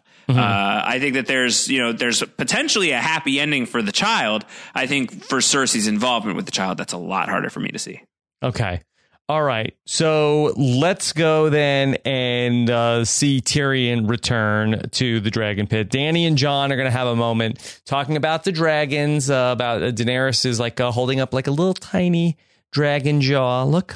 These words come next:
Speaker 1: look what they did. Look what they did to them. They made them get so tiny.
Speaker 2: Little baby dragons.
Speaker 1: Yeah. That the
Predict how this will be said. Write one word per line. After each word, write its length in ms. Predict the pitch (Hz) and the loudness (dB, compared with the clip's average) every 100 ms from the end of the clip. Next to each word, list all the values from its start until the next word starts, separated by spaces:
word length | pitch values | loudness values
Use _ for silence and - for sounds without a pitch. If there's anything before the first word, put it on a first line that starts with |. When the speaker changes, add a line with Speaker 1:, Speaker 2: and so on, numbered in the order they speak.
| - | -8
Speaker 1:
look 100 | 208 | -4
what 80 | 220 | 0
they 100 | 220 | -2
did. 280 | - 160 143 _ _ _ - | 0 -2 -2 _ _ _ -4
Look 80 | 175 | 0
what 80 | |
they 100 | 190 | 0
did 160 | 170 160 | 0 -2
to 80 | 135 | 0
them. 120 | 120 | 0
They 80 | 123 | 2
made 100 | 135 | 0
them 120 | 151 | 0
get 160 | 156 - | 0 0
so 120 | 175 | -2
tiny. 500 | - 165 151 104 92 _ _ _ _ _ _ _ _ _ _ | 0 0 2 0 -4 _ _ _ _ _ _ _ _ _ _
Speaker 2:
Little 200 | - 117 107 | -6 -6 -2
baby 300 | 113 107 104 | -2 -2 -4
dragons. 760 | - 117 110 117 113 110 - | -2 -2 -2 -2 -6 -4 -6
Speaker 1:
Yeah. 260 | - 127 82 - | -2 -2 -2 -4
That 260 | 143 143 - | -4 -4 -2
the 480 | 143 143 139 143 | 0 0 0 -2